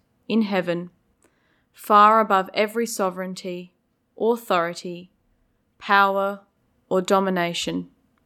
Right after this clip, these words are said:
or any other name that can be named, not only in this age, but also in the age to come. He has put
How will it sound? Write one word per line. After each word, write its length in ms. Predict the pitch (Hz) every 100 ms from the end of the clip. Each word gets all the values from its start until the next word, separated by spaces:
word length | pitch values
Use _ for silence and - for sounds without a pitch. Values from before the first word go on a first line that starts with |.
| _ _ _ _ _ -
or 200 | 196 -
any 300 | 202 214 240
other 240 | 220 214 214
name 360 | 185 175 180
that 160 | 180 -
can 180 | 202 196
be 140 | 202
named, 500 | 196 175 170 175 - _ _ _ _ _ _ _ -
not 260 | 220 214 -
only 520 | - 214 233 247 277 285
in 260 | 196 196
this 240 | 196 208 -
age, 520 | 180 175 175 - - _ _ _ _ -
but 180 | 202 -
also 540 | 202 220 226 - 233
in 360 | 262 269 - 202
the 140 | 185 -
age 380 | 180 185 185 -
to 100 | 208
come. 400 | - 180 165 170 _ _ _ _ _ _ _ _ _ _ _ _ _ _ _ _
He 180 | - 226
has 220 | 233 233
put 300 | 233 240 196